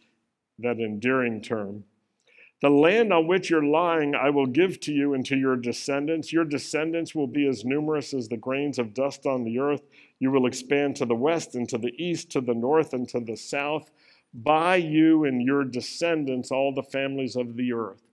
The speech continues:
will be blessed." So now the Lord is affirming the blessing.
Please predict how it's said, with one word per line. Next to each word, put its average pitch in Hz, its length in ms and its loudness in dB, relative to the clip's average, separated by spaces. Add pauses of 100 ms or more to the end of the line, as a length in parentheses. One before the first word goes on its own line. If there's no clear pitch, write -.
(340)
will 117 220 -2
be 113 200 -6
blessed." - 800 -12 (460)
So - 180 -2
now 165 600 -4 (1200)
the 117 240 -4
Lord 147 840 0 (320)
is 165 300 2 (100)
affirming 160 1080 -2 (1300)
the 131 140 -2
blessing. 123 600 -4